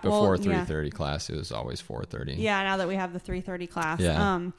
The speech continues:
Speaker 1: so I did realize, I know that you do, like, real estate, but I don't know where you actually work.
Speaker 2: Yeah, so <laughs> I know. Most people don't.
Speaker 1: Like,
Speaker 2: I
Speaker 1: I've known you for
Speaker 2: <laughs>
Speaker 1: eight years. I have known you this whole time. Isn't
Speaker 2: Yeah.
Speaker 1: it weird how you can know a person and the, but, like,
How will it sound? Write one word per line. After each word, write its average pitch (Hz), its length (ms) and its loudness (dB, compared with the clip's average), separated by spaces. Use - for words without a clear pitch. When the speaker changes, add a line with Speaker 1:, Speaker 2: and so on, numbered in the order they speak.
Speaker 1:
so - 140 2
I 254 60 6
did 302 160 4
realize, 240 420 8
I 233 60 2
know 240 140 2
that 254 100 -4
you 247 80 -4
do, 226 120 2
like, 196 200 0
real 202 180 0
estate, 180 480 -4
but 185 320 2
I 220 60 2
don't 220 200 4
know 196 140 4
where 190 140 4
you 185 140 2
actually - 420 -6
work. 87 220 -6
Speaker 2:
Yeah, 104 220 10
so 120 220 10
<laughs> - 260 10
I 143 120 10
know. 113 220 6
Most 139 240 8
people 120 220 6
don't. 98 400 10
Speaker 1:
Like, 113 160 12
Speaker 2:
I - 40 12
Speaker 1:
I've 320 100 8
known 320 200 12
you 392 140 10
for 311 160 12
Speaker 2:
<laughs> - 20 -
Speaker 1:
eight 254 260 10
years. 254 220 8
I 247 120 8
have 359 200 8
known 311 300 10
you 247 140 6
this 220 180 4
whole 285 260 10
time. 226 380 4
Isn't 226 200 4
Speaker 2:
Yeah. 214 140 12
Speaker 1:
it - 20 8
weird 247 200 8
how 277 60 8
you 262 160 4
can 240 160 2
know 202 180 4
a 226 40 4
person 262 440 4
and 240 120 4
the, 214 60 2
but, 214 140 4
like, 196 260 2